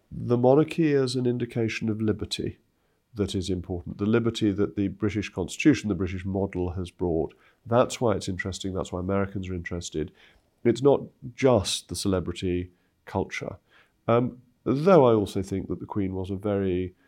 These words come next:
remarkable woman, that, that the role she carried out so well for such a long time was tremendously important over a, a difficult and uncertain period.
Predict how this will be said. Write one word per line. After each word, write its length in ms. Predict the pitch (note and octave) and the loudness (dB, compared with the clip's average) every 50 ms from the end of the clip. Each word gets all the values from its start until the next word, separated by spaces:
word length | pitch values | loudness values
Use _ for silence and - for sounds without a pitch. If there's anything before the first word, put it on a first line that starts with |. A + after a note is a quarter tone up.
| _ _ _ - | _ _ _ -6
remarkable 800 | G2 G2 F#2 F#2 G2 G2 G2 G2+ G#2 - - G2 E2+ F2+ F#2 F#2 | -4 -2 0 2 4 4 4 2 2 -2 -8 -8 -6 -4 -4 -2
woman, 420 | G2+ A2 G2 - - - G#1 C2+ D2+ | -2 -2 -2 -2 -4 -8 -8 -6 -4
that, 220 | F#2+ E2+ - - | -2 -4 -2 0
that 380 | G2+ F#2+ D#2+ - - _ _ - | 0 0 0 -2 -4 _ _ -2
the 100 | G2 G2 | 0 0
role 300 | G2+ G#2 G2+ G2+ G2 F#2 | 2 2 2 2 0 -2
she 220 | - - G2 G2 | -4 -6 -6 -6
carried 360 | G2 - F#2+ F2 E2+ E2+ F#2 | -6 -6 -6 -4 -4 -2 -2
out 300 | F#2+ F2+ F2+ E2+ C2+ - - _ _ _ _ _ _ _ _ _ _ _ _ _ _ _ _ _ - | -2 -2 -2 -4 -6 -8 -10 _ _ _ _ _ _ _ _ _ _ _ _ _ _ _ _ _ -8
so 360 | - - - A#2 G#2+ G#2 G2+ | -6 -2 0 2 2 2 2
well 240 | F2+ F2+ E2+ E2+ E2 | 2 2 0 0 -2
for 180 | - - - | -4 -8 -10
such 560 | - - - - - - - - - - - | -8 -6 -6 -6 -6 -8 -10 -12 -12 -10 -8
a 60 | - G2+ | -8 -6
long 320 | G2 - F#2+ F#2+ - - | -8 -8 -10 -10 -12 -10
time 560 | - - G2 E2 - - - - - - G2+ - _ _ _ _ _ - | -6 -4 -4 -4 -4 -6 -8 -10 -10 -12 -14 -16 _ _ _ _ _ -6
was 160 | G2 F2+ - | -4 -4 -4
tremendously 680 | - F#2+ F2+ F2 E2 E2+ - F2+ - - - - - | -4 -4 -4 -2 -2 -4 -4 -8 -8 -8 -6 -6 -6
important 520 | - - F#2 - F#2 F2 - - F2 F#2+ - - | -6 -6 -8 -8 -10 -10 -8 -8 -8 -8 -8 -6
over 340 | G#2 G2 F#2+ F2+ F2 F#2 F2+ | -4 -4 -2 -2 -2 0 0
a, 260 | F2+ F2+ F#2 F2+ F2+ F2+ - _ _ _ _ _ - | 2 2 0 0 -2 -4 -10 _ _ _ _ _ -14
a 40 | F2+ | -14
difficult 680 | F#2 F#2 - B2+ C3+ - - - - - - F2 E2+ | -10 -4 -4 -4 -4 -4 -6 -10 -8 -8 -10 -10 -8
and 100 | E2+ F2 | -8 -8
uncertain 580 | E2 E2+ F2+ - - F#2 F2 F2 - E2 F2 F2 - | -6 -6 -8 -8 -8 -8 -8 -8 -8 -12 -12 -10 -8
period. 380 | G2+ F#2+ F2+ F#2+ F#2 - - | -6 -6 -6 -6 -8 -12 -14